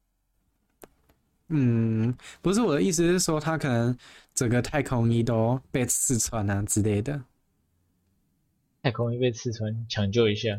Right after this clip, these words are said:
Speaker 2: 抢救不了，等死了。
Speaker 1: 哦。嗯，好。
Speaker 2: 嗯。
Speaker 1: 那我，我就在这边跟大家分享一下好了。就是呢，如果啊，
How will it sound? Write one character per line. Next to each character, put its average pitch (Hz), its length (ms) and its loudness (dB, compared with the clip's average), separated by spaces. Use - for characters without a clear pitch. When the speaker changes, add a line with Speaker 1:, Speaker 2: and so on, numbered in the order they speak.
Speaker 2:
抢 107 180 -2
救 113 120 2
不 113 140 -2
了， 95 300 2
等 104 260 -2
死 104 120 0
了。 107 60 -6
Speaker 1:
哦。 110 120 -10
嗯， 107 720 2
好。 117 280 -2
Speaker 2:
嗯。 110 380 -2
Speaker 1:
那 123 500 0
我， 110 120 2
我 139 140 0
就 135 360 0
在 143 120 0
这 131 120 0
边 120 200 0
跟 107 160 -2
大 104 140 -4
家 104 80 -2
分 110 160 -2
享 117 280 -4
一 147 40 -6
下 - 240 -4
好 113 200 -8
了。 151 140 -8
就 208 120 0
是 202 200 0
呢， 143 440 0
如 156 220 0
果 135 360 2
啊， 113 320 0